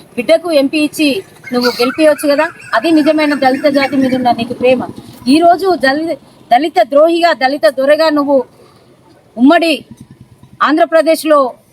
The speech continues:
ఉన్న పేరు నీది అంతా ఇంత కాదు. ఈరోజు నువ్వు దళిత జాతి ఆత్మీయ సమ్మేళనానికి ముఖ్య అతిథిగా రావడానికి కొంచెమైనా ఆత్మ పరిశీలన చేసుకోను. నీకు నిజంగా దళిత, దళితుల మీద ప్రేమ ఉంటే ఈ నియోజకవర్గంలో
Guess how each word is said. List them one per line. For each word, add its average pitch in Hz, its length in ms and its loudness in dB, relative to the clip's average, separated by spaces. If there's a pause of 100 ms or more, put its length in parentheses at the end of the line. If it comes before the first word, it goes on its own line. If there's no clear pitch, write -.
(120)
ఉన్న 269 180 2
పేరు 285 300 2
నీది 294 260 0
అంతా 254 240 0
ఇంత 269 260 0
కాదు. 214 300 -2 (380)
ఈరోజు 330 380 2
నువ్వు 349 300 2
దళిత 302 360 0
జాతి 320 280 0
ఆత్మీయ 320 340 0
సమ్మేళనానికి 302 680 0
ముఖ్య 277 300 2
అతిథిగా 302 560 0
రావడానికి 294 680 0 (1400)
కొంచెమైనా 320 540 2 (460)
ఆత్మ 277 220 0
పరిశీలన 294 500 0
చేసుకోను. 240 540 -2 (720)
నీకు 320 180 2
నిజంగా 349 400 2
దళిత, 330 500 0
దళితుల 294 440 0
మీద 330 180 2
ప్రేమ 311 340 2
ఉంటే 277 420 0 (1040)
ఈ 320 120 4
నియోజకవర్గంలో 311 880 2